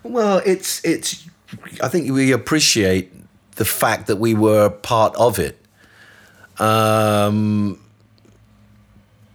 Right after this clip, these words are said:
that is, is, you know, there's a lot of respect, and f-, for the, the fact that lots of people say, "Look, this inspired me, this gave me this,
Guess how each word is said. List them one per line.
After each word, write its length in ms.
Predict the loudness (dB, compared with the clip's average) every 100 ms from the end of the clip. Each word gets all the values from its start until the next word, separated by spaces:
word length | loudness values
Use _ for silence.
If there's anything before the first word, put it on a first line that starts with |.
| _ _ _ -10
that 460 | -4 -2 -2 0
is, 300 | 0 0 0
is, 260 | 0 0 -2
you 80 | 0
know, 140 | 0
there's 240 | 0 0
a 40 | 0
lot 320 | 0 2 2
of 140 | 0
respect, 480 | 0 0 0 0 -2
and 140 | -6 -6
f-, 120 | -12 -14 -14
for 180 | -4 -2
the, 240 | 2 0 -2 _ _ _ _ _ _ _ _ _ _ _ -8
the 80 | -4
fact 320 | -2 -2 -2
that 160 | -4 -2
lots 380 | 0 0 0
of 140 | -4 -4
people 280 | -4 -2 -2
say, 220 | 0 0
"Look, 380 | 2 0 -4 -4
this 220 | -2 0
inspired 560 | -2 0 0 0 0
me, 180 | -2 -4 -6 -16 _
this 320 | -2 0 2
gave 360 | 2 2 2 0
me 180 | -2 -2
this, 280 | -2 -2